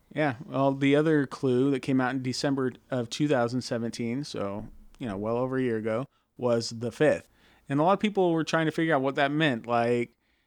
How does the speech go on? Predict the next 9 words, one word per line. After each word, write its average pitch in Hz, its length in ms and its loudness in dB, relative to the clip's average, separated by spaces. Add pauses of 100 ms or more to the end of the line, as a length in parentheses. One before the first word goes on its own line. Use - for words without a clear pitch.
(120)
you 143 100 -6
know, 120 140 0
like 117 180 -2
a 107 60 -6
fifth 127 240 -2
of 120 80 0
whiskey, 127 960 0 (400)
um, 110 380 -4
or 107 280 -4